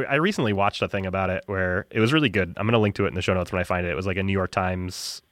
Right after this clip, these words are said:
uh, video series thing, um, where they talked to a bunch of the engineers and things like that.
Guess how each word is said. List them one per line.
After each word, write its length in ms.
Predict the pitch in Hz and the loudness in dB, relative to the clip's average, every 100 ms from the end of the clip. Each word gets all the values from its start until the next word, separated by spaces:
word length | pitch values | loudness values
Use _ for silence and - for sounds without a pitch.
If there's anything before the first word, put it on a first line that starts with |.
| - | -6
uh, 120 | 87 | -4
video 520 | 82 101 98 101 101 - | -2 0 2 2 0 -4
series 360 | - 117 104 104 | -6 -2 0 0
thing, 340 | 117 113 113 - _ - - - _ - | 2 2 0 -6 _ -20 -20 -20 _ 0
um, 400 | 95 85 85 87 | 2 0 -2 -4
where 80 | 92 | -2
they 80 | |
talked 240 | 90 87 - | -2 -2 -2
to 280 | 92 90 90 | -2 0 -2
a 100 | 85 | -2
bunch 180 | 90 | -4
of 40 | 87 | -4
the 80 | 87 | -4
engineers 500 | 82 98 104 95 90 | -2 2 4 4 2
and 140 | 87 | -2
things 180 | 87 85 | -4 -2
like 160 | 82 82 | -2 0
that. 340 | 85 82 - | 2 0 -4